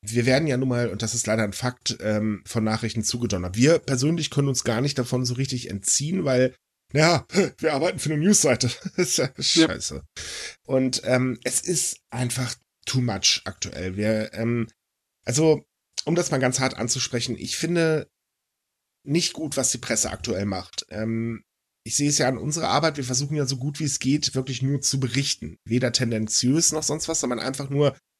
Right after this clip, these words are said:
Speaker 1: "Leute, das ist passiert und genau darüber schreiben wir. Punkt." Es ist ganz selten, dass wir mal einen Artikel haben, wo wir halt eben auch, ähm, ich sag jetzt mal, Meinung einfließen lassen und wenn, dann wird er gekennzeichnet.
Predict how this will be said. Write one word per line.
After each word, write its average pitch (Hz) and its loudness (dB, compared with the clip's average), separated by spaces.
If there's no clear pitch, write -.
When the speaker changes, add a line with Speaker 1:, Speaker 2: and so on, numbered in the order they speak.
Speaker 1:
"Leute, 135 4
das 147 2
ist 165 -2
passiert 165 0
und 127 -8
genau 123 2
darüber 120 2
schreiben 95 2
wir. 85 -14
Punkt." - 0
Es 110 0
ist 143 4
ganz 139 0
selten, 127 2
dass 120 0
wir 123 0
mal 113 0
einen 113 -8
Artikel 120 0
haben, 113 0
wo 120 0
wir 110 -2
halt 117 0
eben 107 -6
auch, 110 -4
ähm, 104 -2
ich - -4
sag 131 2
jetzt 120 -2
mal, 123 2
Meinung 113 2
einfließen 104 -4
lassen 90 -4
und 98 -4
wenn, 107 0
dann 104 0
wird 101 -4
er 98 -2
gekennzeichnet. 90 -6